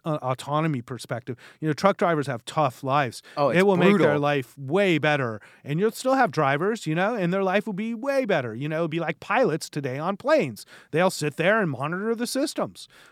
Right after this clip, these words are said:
Speaker 2: And you'll have the platooning, where
Speaker 1: Oh,
Speaker 2: three
Speaker 1: I
Speaker 2: trucks
Speaker 1: mean,
Speaker 2: drive
Speaker 1: the
Speaker 2: behind each other.
Speaker 1: efficiency. And you think about our society. We've been buying a lot of these, uh, uh, logistics warehouse companies, and Blackstone is one of, just bought a,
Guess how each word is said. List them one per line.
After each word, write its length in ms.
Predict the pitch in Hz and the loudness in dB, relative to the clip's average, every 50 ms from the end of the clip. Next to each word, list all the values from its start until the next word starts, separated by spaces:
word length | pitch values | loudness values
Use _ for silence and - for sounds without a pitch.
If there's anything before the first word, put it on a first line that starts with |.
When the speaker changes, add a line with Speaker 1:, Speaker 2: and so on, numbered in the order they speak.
| - - | -14 -6
Speaker 2:
And 160 | 147 131 143 | -2 0 0
you'll 140 | 151 143 131 | 2 2 0
have 160 | 127 127 113 | 0 -2 -6
the 80 | 113 104 | -6 -8
platooning, 520 | - 110 107 - - - 151 147 127 101 | -8 -8 -10 -10 -8 -8 -6 -6 -4 0
where 120 | 95 202 202 | 4 4 6
Speaker 1:
Oh, 140 | 190 170 156 151 | 6 6 4 4
Speaker 2:
three 200 | 151 147 170 165 | 2 2 2 2
Speaker 1:
I 20 | |
Speaker 2:
trucks 260 | 165 147 - 156 151 | 4 4 4 2 0
Speaker 1:
mean, 60 | 143 135 | -2 -2
Speaker 2:
drive 340 | 139 123 117 120 117 104 _ | 0 2 2 2 0 -2 _
Speaker 1:
the 80 | - - | -2 0
Speaker 2:
behind 240 | 156 127 123 120 208 | 0 2 2 2 2
each 160 | 196 180 131 | 2 2 2
other. 120 | 110 139 | 0 -2
Speaker 1:
efficiency. 260 | - - - 147 143 | -2 -2 -2 -2 -2
And 100 | 151 160 | 0 0
you 100 | 175 175 | 0 -2
think 220 | 165 - 202 196 - | 0 0 -2 0 0
about 220 | 185 175 165 156 | 0 0 0 0
our 100 | 139 143 | 0 -2
society. 400 | 139 - 143 131 - 165 165 156 | -4 -6 -8 -4 0 0 0 0
We've 160 | 135 160 190 | 0 0 -2
been 140 | 170 185 165 | -2 -2 -2
buying 280 | 135 160 151 143 139 139 | 0 0 0 0 -2 -2
a 40 | 139 | -4
lot 180 | 135 135 131 | -4 -4 -4
of 80 | 127 117 | -4 -6
these, 240 | 120 117 113 104 117 | -6 -8 -8 -8 -8
uh, 140 | 107 101 95 - - - - - - | -10 -10 -12 -18 -20 -20 -20 -20 -10
uh, 220 | - 127 120 113 113 | -6 -6 -4 -4 -2
logistics 480 | 123 127 123 156 151 - - 135 - - | -4 -2 -2 -2 -4 -4 -4 -8 -4 -2
warehouse 640 | 185 196 208 175 156 131 127 - - - - _ _ _ _ _ _ - | 0 2 2 2 0 -2 -2 -6 -8 -14 -16 _ _ _ _ _ _ -8
companies, 560 | - 147 135 120 - 117 110 104 101 - - _ - - - | -4 -4 -4 -4 -6 -8 -10 -10 -12 -14 -18 _ -20 -16 -8
and 100 | 131 135 127 | -6 -2 0
Blackstone 540 | 143 147 151 147 - - 151 143 135 127 | 2 2 2 0 0 -2 -2 -2 -2 -2
is 160 | 127 117 101 120 | -4 -6 -4 -2
one 140 | 170 196 | -2 0
of, 180 | 208 185 156 - - - _ - 127 120 | 0 0 -2 -4 -8 -20 _ -18 -10 -4
just 180 | - 135 - - | -4 -4 -2 0
bought 300 | 131 143 165 170 143 - | 2 2 2 2 2 -2
a, 160 | - 127 | -6 -8